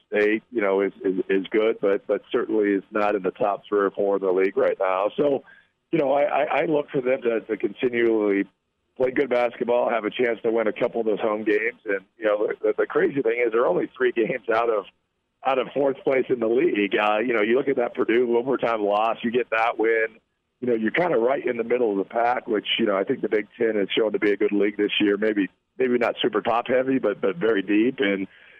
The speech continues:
you know, if they can find two or three more wins here, uh, they move off of that, you know, really the play-in games on Wednesday and, and, you know, play that first game Thursday in the Big Ten tournament. And, you know, they, they, uh, um,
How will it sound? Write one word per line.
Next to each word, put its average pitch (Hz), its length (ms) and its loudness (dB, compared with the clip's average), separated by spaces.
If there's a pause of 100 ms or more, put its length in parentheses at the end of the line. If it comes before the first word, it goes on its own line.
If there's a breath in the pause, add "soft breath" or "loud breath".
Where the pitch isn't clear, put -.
(140)
you 131 80 0
know, 127 60 2
if 117 80 -6
they 135 140 0
can 127 240 -4
find 131 360 -2
two 139 140 2
or 120 100 2
three 127 240 0
more 123 220 0
wins 113 420 0
here, 123 480 2
uh, 104 200 0
they 107 200 0
move 113 160 0
off 113 280 0
of 104 140 -4
that, 107 260 0 (200)
you 107 80 0
know, 101 140 0
really 104 300 0
the 101 100 -2
play-in 110 460 -2
games 107 280 0
on 95 200 0
Wednesday 107 560 0
and, 92 200 -12
and, 95 120 -4 (180)
you 104 80 -6
know, 92 120 0
play 113 240 -2
that 104 200 -2
first 107 240 -4
game 107 240 0
Thursday 104 340 0
in 101 60 -4
the 98 100 -4
Big 107 140 -2 (100)
Ten 101 220 -2
tournament. 110 420 0
And, 104 120 -8 (720 soft breath)
you 143 80 0
know, 131 220 0
they, 123 160 0
they, 123 340 2
uh, 107 500 0
um, 98 380 0